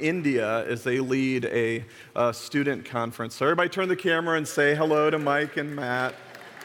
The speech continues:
Now, another just real quick comment. You might have noticed up here that typically when Pastor Chris preaches, he has water. I have iced coffee, just one of the distinct differences.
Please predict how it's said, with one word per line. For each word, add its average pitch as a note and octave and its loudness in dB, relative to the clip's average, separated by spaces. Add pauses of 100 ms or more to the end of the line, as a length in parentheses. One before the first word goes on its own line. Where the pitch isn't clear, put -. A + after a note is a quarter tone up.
(2250)
Now, E3 4
another E3+ 2
just D#3 -4
real E3 4
quick D3+ 2
comment. D3 -2
You C#3 -4
might D3 2
have C3+ -4
noticed C#3+ 0
up C3+ 2
here C#3 4
that B2 0 (680)
typically D3 0
when C3 0
Pastor C#3 -2
Chris B2 -4
preaches, C3 -4
he C3+ 2
has A#2+ 0
water. B2+ 0 (380)
I C3+ 0
have C#3+ 0
iced C#3 -2
coffee, C#3+ 2 (100)
just B2+ -10
one C3+ 0
of A#2 -4
the B2+ 0
distinct B2+ -4
differences. B2+ -2